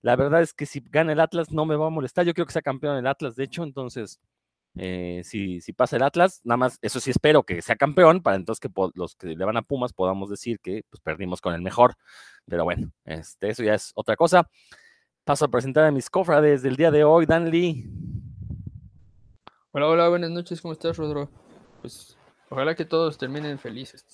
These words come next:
Speaker 2: De eso, yo nomás eso deseo, que todos estén felices. Y, pues, buenas noches a todos, no, buenas tardes, buenas mañanas a quienes los, los escuchas de Puros Cuentos.
Speaker 1: Así es. Héctor McCoy.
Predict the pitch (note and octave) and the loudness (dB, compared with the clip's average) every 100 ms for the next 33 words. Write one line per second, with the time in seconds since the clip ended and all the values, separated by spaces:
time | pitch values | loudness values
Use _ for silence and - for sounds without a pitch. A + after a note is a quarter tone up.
0 | - C3 C#3 - D3+ D#3+ D3+ D3+ - A#2+ | -12 -10 -10 0 2 2 0 -4 -8 -8
1 | - C3+ - - C#3 C#3 C3 C3+ B2+ - | -6 -6 -4 -4 -6 -6 -10 -8 -8 -8
2 | - - - B2+ - - D3 D3+ C#3+ C#3 | -10 -10 -10 -10 -10 -6 0 2 2 2
3 | B2+ A2+ C3+ C3+ - - - _ _ F#3+ | -2 0 2 2 -2 -18 -20 _ _ -6
4 | C3+ D#3+ C#3 C#3 C3 C#3+ C#3+ C#3 C#3 C#3 | -6 -2 -2 -2 2 2 2 0 -2 -2
5 | C#3 - B2 A#2 C#3 D3 C3+ B2+ A#2+ A#2+ | -4 -4 -4 -2 0 0 -2 -4 -6 -8
6 | B2+ A#2 - - B2+ - - C#3+ C#3+ C3+ | -10 -10 -12 -6 -6 -2 -2 0 0 -2
7 | - C3 - - G2 - _ - _ _ | -4 -4 -4 -8 -10 -16 _ -20 _ _
8 | _ _ E2+ - G2 G2 F#2+ - _ _ | _ _ -16 -8 -4 -4 -4 -10 _ _
9 | _ D#3 D#3+ D#3+ C3 - F#3 F#3+ - | _ -2 2 2 2 6 6 6 -2